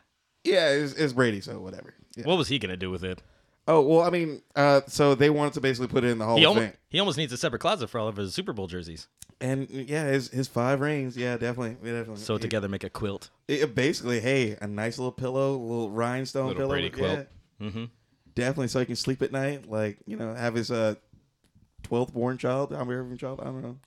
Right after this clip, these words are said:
Speaker 3: I, okay, so I know we're talking shit about Brady, but that is also a very monumental achievement. Five Super Bowls?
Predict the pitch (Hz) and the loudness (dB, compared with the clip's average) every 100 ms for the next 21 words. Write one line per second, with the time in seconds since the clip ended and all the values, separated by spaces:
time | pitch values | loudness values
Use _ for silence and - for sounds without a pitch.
0 | _ - 160 165 160 151 113 139 113 117 | _ -2 0 0 -4 -2 -2 0 0 0
1 | 143 165 117 - 104 98 92 98 87 90 | 2 2 0 0 -2 -2 -6 -4 -2 -2
2 | 85 90 85 90 95 139 120 117 110 92 | 0 -2 -2 -6 -4 -4 -2 -2 -2 -4
3 | 92 - 107 127 117 90 98 98 92 87 | -4 -6 -8 -4 -2 -2 -2 -2 -4 -6
4 | 87 98 82 - 85 73 73 _ _ _ | -8 -10 -10 -6 -6 -8 -16 _ _ _
5 | _ - 107 110 - 131 147 143 151 160 | _ -6 -2 -2 -4 -6 -4 -2 -2 -6